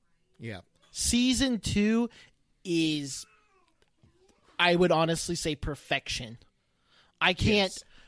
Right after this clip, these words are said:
Speaker 2: I can never d-,
Speaker 1: Man,
Speaker 2: distract.
Speaker 1: season two is really good.
Speaker 2: Season
Speaker 1: I'm gonna have to go
Speaker 2: two
Speaker 1: back and watch that <laughs>
Speaker 2: is, it, it
Speaker 1: again.
Speaker 2: is literally perfection. Season three is fucking amazing.
Speaker 1: Really good. Really good.
Speaker 2: There's just, the only complaint I have about season three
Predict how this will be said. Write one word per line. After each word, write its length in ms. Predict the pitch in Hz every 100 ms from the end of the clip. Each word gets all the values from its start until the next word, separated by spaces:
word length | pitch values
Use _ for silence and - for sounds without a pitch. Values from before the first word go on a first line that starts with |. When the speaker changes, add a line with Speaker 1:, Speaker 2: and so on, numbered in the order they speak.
| _ 165
Speaker 2:
I 120 | 175
can 340 | 190 208 175
never 380 | 165 170 160 180
d-, 160 | 156 170
Speaker 1:
Man, 100 | 151
Speaker 2:
distract. 500 | 160 135 135 156 156
Speaker 1:
season 200 | 214 123
two 220 | - 131
is 200 | 95 90
really 240 | 113 104
good. 200 | 107 101
Speaker 2:
Season 480 | 104 - 196 202 214
Speaker 1:
I'm 60 | 240
gonna 0 |
have 80 | 240
to 60 |
go 100 | 226
Speaker 2:
two 60 | 208
Speaker 1:
back 220 | 113 113
and 100 | 120
watch 240 | 101 117 -
that 160 | 127 147
<laughs> 20 |
Speaker 2:
is, 280 | 196 170 196
it, 160 | 214 190
it 220 | 175 160
Speaker 1:
again. 160 | 190
Speaker 2:
is 260 | 196 185 156
literally 360 | 185 180 175 185
perfection. 800 | - 170 - 143 127 - 120 123 - -
Season 560 | - - 233 233 294 233
three 520 | 220 214 254 294 294 _ _ _ _ -
is 360 | 170 151 131 -
fucking 520 | - - - - 247 180
amazing. 580 | 156 165 185 170 139
Speaker 1:
Really 260 | 131 151 139
good. 300 | 117 101 95 101 _ _ 95
Really 280 | 107 120 113
good. 240 | 104 107 151
Speaker 2:
There's 280 | 202 214 -
just, 260 | 233 - -
the 220 | 165 185 -
only 260 | 185 196 233
complaint 440 | 294 269 247 254
I 100 | 185
have 200 | 170 139
about 220 | 160 196
season 380 | 214 208 202 311
three 420 | - 320 294 285